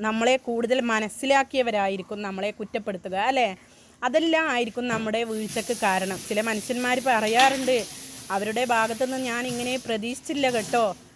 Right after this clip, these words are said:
അവരായതുകൊണ്ടാണ് എനിക്ക് ഇത്രയും വേദന" എന്ന് പറയുന്ന ആൾക്കാരുണ്ട്. എന്നോട് ഒരുപാട് പേര്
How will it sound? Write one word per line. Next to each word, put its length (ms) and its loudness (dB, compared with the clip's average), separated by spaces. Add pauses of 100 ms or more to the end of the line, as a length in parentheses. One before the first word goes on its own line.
(140)
അവരായതുകൊണ്ടാണ് 1040 2
എനിക്ക് 400 -4
ഇത്രയും 500 2
വേദന" 400 0
എന്ന് 280 0 (280)
പറയുന്ന 520 2
ആൾക്കാരുണ്ട്. 540 0
എന്നോട് 320 -2
ഒരുപാട് 520 0
പേര് 240 0